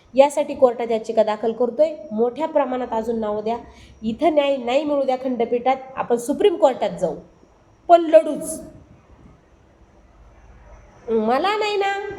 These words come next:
तर कोणालाच नाही. तुम्ही आज पात्र आहे, तुम्ही लढायचं.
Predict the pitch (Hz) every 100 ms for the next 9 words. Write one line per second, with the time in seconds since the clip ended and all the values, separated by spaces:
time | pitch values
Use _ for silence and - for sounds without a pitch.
0 | - 302 - - - 370 370 302 233 -
1 | 180 - - - - 302 311 392 427 381
2 | - 330 330 392 392 349 427 415 320 311
3 | 277 254 214 -